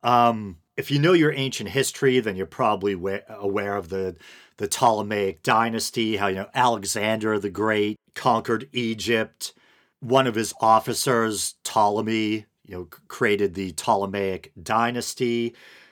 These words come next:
Uh, th-, that was the line which, uh, Cleopatra belonged to.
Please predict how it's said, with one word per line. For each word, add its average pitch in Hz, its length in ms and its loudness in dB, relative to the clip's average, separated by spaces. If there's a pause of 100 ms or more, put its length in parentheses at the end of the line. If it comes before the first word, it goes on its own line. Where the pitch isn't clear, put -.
(160)
Uh, 95 300 -2
th-, - 160 -16
that 104 200 -6
was 90 160 -6
the 92 80 -8
line 101 440 2
which, 92 260 -6
uh, 92 200 -6
Cleopatra 113 1000 -4 (420)
belonged 117 480 2
to. 117 440 2